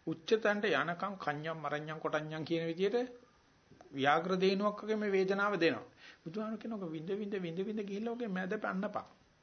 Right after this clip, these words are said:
වේදනාවේ මැද පැන්නුවාට පස්සේ තියෙන්නේ සැප පැත්ත. ඉතින්ද ගියාට පස්සේ ආනාපානට පුදුම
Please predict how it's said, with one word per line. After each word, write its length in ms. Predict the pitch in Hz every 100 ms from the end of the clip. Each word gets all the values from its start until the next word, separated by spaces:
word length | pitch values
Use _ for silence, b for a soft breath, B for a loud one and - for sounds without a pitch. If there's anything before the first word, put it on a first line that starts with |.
| _ _ _ -
වේදනාවේ 440 | 135 135 165 175
මැද 180 | 147 151
පැන්නුවාට 460 | 185 156 151 196 214
පස්සේ 280 | 233 202 226
තියෙන්නේ 380 | 254 262 339 370 - _
සැප 280 | - - 196
පැත්ත. 340 | 220 113 - 135 - - B B
ඉතින්ද 340 | - - 170 214
ගියාට 320 | 202 123 120
පස්සේ 360 | 123 127 147
ආනාපානට 640 | 135 139 156 151 143 135 131
පුදුම 480 | 135 165 185 240 254